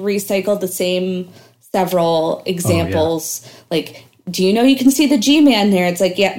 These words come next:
Speaker 1: yeah, I do."
Speaker 2: <laughs>
Speaker 1: Or, "Do you know that if you look up, then you see the weird things in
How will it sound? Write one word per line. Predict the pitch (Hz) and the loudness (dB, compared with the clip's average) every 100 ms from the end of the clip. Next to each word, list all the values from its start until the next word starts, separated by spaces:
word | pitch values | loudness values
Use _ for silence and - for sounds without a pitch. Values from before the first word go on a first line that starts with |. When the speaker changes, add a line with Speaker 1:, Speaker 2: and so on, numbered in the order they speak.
| 180 | -10
Speaker 1:
yeah, | 185 202 180 156 165 - - | -2 0 2 0 -4 -10 -4
I | 180 | -4
do." | 175 165 160 175 - - | 0 0 0 -4 -8 -8
Speaker 2:
<laughs> | - | 0
Speaker 1:
Or, | 190 185 180 175 - - - - | 2 6 4 2 -6 -20 -6 -2
"Do | - 247 | 2 6
you | 262 | 6
know | 285 294 | 8 6
that | 247 214 | 6 4
if | 214 | 0
you | 233 233 240 240 240 | 0 0 0 0 -2
look | 208 240 247 | 0 0 2
up, | 302 247 - | 2 2 -2
then | - 196 | 0 2
you | 208 220 | 2 0
see | - 247 | 0 2
the | 254 | 2
weird | 233 269 277 277 | 2 4 4 4
things | 277 269 269 | 2 4 4
in | 277 262 247 | 6 6 4